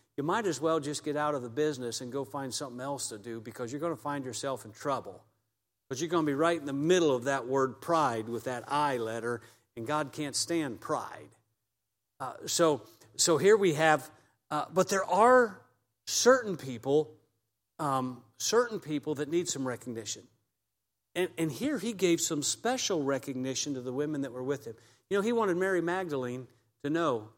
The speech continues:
"You know what, I'm proud of you." So he called her name. You, I, I, you, you think about why. Well,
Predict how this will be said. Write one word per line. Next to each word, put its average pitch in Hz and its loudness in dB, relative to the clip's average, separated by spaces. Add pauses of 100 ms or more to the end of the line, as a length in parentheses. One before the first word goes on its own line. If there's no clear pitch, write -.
(380)
"You 135 -8
know 143 -4
what, 156 -2
I'm 139 -6
proud 151 -6
of 98 -6
you." 107 -18 (140)
So 151 -4
he 143 0
called 147 -2
her 127 -6
name. 123 -8 (840)
You, 220 -2
I, 226 4
I, 220 2 (120)
you, 220 -4
you 220 2
think 240 2
about 196 6
why. 190 6
Well, 120 -6